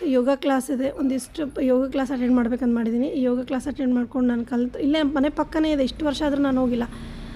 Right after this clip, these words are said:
ಆಮ್, ಈಗ ಒಂದು ಎರಡು ವರ್ಷದಿಂದ ಅದು ಬಂದಿದೆ, ನಾನು ಹೋಗಿಲ್ಲ. But ಇವಾಗ ಮನೆ ದೂರ ಆಗುತ್ತೆ, ಬೆಳಗ್ಗೆ ಬರೋಕ್ಕಾಗಲ್ಲ. ಇಲ್ಲೇ ಹತ್ತಿರ ಇದ್ದಾಗ ಒಂದು ಸ್ವಲ್ಪ ಕಲ್ತ್ಕೊಂಬಿಡೋಮೇನೋ ಅನ್ಸ್ಲಿಕ್ಕತ್ತದ ನನಗೆ. So, ಅದು ಒಂದು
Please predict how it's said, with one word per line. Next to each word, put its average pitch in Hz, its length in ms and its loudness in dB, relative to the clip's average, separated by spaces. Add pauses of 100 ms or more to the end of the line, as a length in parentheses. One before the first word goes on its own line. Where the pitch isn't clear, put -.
(280)
ಆಮ್, 247 280 2 (140)
ಈಗ 262 180 2
ಒಂದು 269 180 6
ಎರಡು 254 180 4
ವರ್ಷದಿಂದ 277 420 2
ಅದು 254 300 4
ಬಂದಿದೆ, 240 500 -2 (640)
ನಾನು 269 180 2
ಹೋಗಿಲ್ಲ. 254 360 2 (300)
But 269 260 0
ಇವಾಗ 262 240 2
ಮನೆ 254 480 2
ದೂರ 247 240 2
ಆಗುತ್ತೆ, 247 320 0
ಬೆಳಗ್ಗೆ 233 300 0
ಬರೋಕ್ಕಾಗಲ್ಲ. 240 460 -2
ಇಲ್ಲೇ 240 200 0
ಹತ್ತಿರ 247 280 -4
ಇದ್ದಾಗ 247 240 0
ಒಂದು 233 120 0
ಸ್ವಲ್ಪ 262 200 -6
ಕಲ್ತ್ಕೊಂಬಿಡೋಮೇನೋ 240 720 0
ಅನ್ಸ್ಲಿಕ್ಕತ್ತದ 233 460 -2
ನನಗೆ. 220 300 0 (1080)
So, 403 80 -2
ಅದು 262 220 2
ಒಂದು 247 500 2